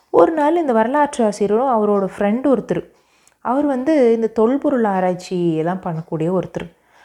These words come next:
அவரையும் கூட்டிக்கிட்டு மண்ணாங்கட்டியோட வீட்டுக்கு போனாங்க. அப்போ அங்க அந்த வீட்டுக்கான ஒரு பிரச்சனை இருந்துச்சுல்ல, பங்காளி கூட, அவங்க கூட ரொம்ப சண்டை நடந்துட்டு இருந்துச்சு.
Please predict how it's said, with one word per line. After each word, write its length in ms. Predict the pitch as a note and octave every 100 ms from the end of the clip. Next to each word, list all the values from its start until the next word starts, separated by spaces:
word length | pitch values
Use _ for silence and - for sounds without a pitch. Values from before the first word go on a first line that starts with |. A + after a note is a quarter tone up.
| _ _
அவரையும் 640 | - - A#3 D4+ D#4 D4 -
கூட்டிக்கிட்டு 920 | A3+ G#3 G#3+ F#3+ F#3 C#4+ F#3 E3 F3+ F#3+ _ _ _ _ -
மண்ணாங்கட்டியோட 640 | F#3 A3+ C#4+ C4 E3+ E3
வீட்டுக்கு 320 | E3+ E3+ E3
போனாங்க. 480 | E3+ D#3+ D#3 D#3+ - _ _ _ _ _ - _
அப்போ 340 | - A3+ - C#4
அங்க 220 | A#3+ C4 B3+ G3+ G3+ A#3+ C4+ - _ _ - _ - - _ _
அந்த 600 | - A3+ A3+ A3 A3 - _ F3+
வீட்டுக்கான 560 | A3 C#4+ C4+ - B3 G#3+
ஒரு 160 | F3+
பிரச்சனை 560 | F3 F#3 F#3 B3 A3+ A3
இருந்துச்சுல்ல, 480 | F#3 F3 E3+ F#3+ E4 G4+
பங்காளி 440 | A3 G3+ G3 F#3+ F3
கூட, 260 | E3+ D#3 D#3
அவங்க 340 | - E3 G3 F#3
கூட 280 | F3+ A#3 B3+
ரொம்ப 300 | F#3+ F#3 A#3+
சண்டை 420 | - F3+ F#3+ A#3
நடந்துட்டு 400 | G#3 F#3 F3+ E3+
இருந்துச்சு. 340 | E3 - -